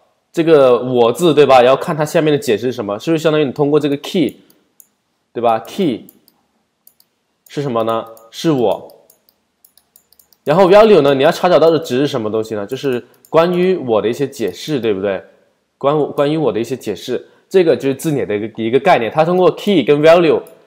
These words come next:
键值对的方式来存储数据。所以说这个东西大家应该，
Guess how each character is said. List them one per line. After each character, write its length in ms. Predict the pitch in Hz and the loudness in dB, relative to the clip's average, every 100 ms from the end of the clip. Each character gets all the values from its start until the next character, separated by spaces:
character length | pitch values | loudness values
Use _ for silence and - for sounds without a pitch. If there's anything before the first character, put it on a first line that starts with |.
| _ _ | _ _
键 200 | 208 170 | 2 2
值 140 | 139 | 0
对 300 | 139 190 113 - | 2 2 2 -4
的 80 | |
方 200 | 104 120 | -4 -4
式 120 | 123 123 | -4 -2
来 100 | 113 | -2
存 200 | 117 127 | -4 -10
储 100 | 110 | -8
数 160 | 139 | -8
据。 260 | 120 120 - _ _ _ _ _ _ | -6 -6 -8 _ _ _ _ _ _
所 120 | 202 | 4
以 60 | 202 | 6
说 100 | 214 | 6
这 120 | 240 | 6
个 80 | 220 | 4
东 180 | 196 | 4
西 180 | 190 170 | 4 2
大 140 | 151 165 | 2 4
家 140 | 160 | 4
应 180 | 160 156 | 4 4
该， 320 | 156 147 147 | 6 6 4